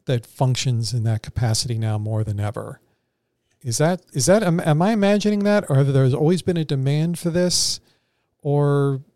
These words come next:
what do you, what do you think? I know you're, I know you just got a job, <laughs> you just got this position, but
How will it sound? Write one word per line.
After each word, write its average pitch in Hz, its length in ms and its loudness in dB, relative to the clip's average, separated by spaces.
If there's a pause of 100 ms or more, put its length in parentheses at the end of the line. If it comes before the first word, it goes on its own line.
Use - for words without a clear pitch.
(140)
what 156 160 0
do 180 60 -2
you, 170 140 -2
what 156 240 -2
do 175 80 -2
you 165 120 -2
think? 139 340 -2
I 135 80 0
know 151 140 2
you're, 147 200 2 (260)
I 143 80 0
know 143 160 2
you 131 160 2
just 120 240 0
got 135 220 4
a 123 60 -2
job, 110 300 -2
<laughs> 113 60 -8
you 170 160 -4
just - 240 0
got 143 200 2
this 135 180 -6
position, 233 500 0
but 226 180 2